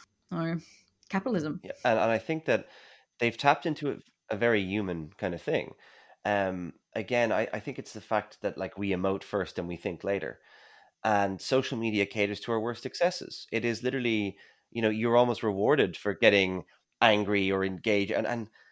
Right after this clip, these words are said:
Speaker 2: and it's, it's, it's like the crack cocaine they're secretly feeding you. I mean, one of the things I've, I've even noticed myself during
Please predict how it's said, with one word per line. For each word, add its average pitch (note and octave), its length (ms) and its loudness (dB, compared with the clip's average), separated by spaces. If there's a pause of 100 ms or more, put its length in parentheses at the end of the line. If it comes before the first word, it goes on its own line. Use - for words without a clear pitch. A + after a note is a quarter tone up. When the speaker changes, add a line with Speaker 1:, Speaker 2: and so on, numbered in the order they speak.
(240)
Speaker 2:
and B2+ 160 4
it's, B2+ 160 0
it's, - 260 -4
it's - 160 -2
like B2 160 -2
the - 80 -16
crack - 280 4
cocaine A#2+ 440 6
they're G2+ 100 4
secretly G2+ 460 0
feeding C3 380 -2
you. E2 160 -6 (320)
I - 20 0
mean, C3 200 2
one D3 120 2
of D#3 80 -2
the C#3 60 -2
things A2+ 240 -2
I've, A2 280 0
I've G#2 160 -4
even G#2 200 -4
noticed G2 240 -4
myself A2+ 360 -2
during F#2+ 340 -4